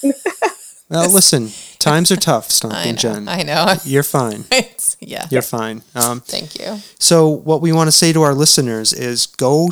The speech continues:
Speaker 1: check this stuff out,
Speaker 2: Mm-hmm.
Speaker 1: right?
Speaker 2: Yeah.
Speaker 1: Um, you know, I looked, I looked at it for about an hour and I was intrigued.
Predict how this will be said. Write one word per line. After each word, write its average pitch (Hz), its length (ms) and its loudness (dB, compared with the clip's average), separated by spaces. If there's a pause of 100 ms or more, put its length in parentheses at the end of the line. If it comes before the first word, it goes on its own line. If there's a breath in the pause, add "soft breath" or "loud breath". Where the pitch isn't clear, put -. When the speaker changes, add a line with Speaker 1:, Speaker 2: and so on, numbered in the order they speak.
Speaker 1:
check - 400 -4
this 139 160 -2
stuff - 360 -2
out, 135 340 -4 (180)
Speaker 2:
Mm-hmm. 196 320 -10
Speaker 1:
right? 127 340 -4 (100)
Speaker 2:
Yeah. 185 200 -4 (200)
Speaker 1:
Um, 120 380 -8 (880)
you 143 120 -6
know, 120 80 0
I 127 160 4
looked, 147 260 0
I 131 120 2
looked 147 220 2
at 127 200 2
it 120 100 -4
for 123 420 -4
about 117 320 -4
an 113 80 -6
hour 117 320 -2
and 127 160 -6
I 120 60 -6
was 117 160 -2
intrigued. 113 640 -4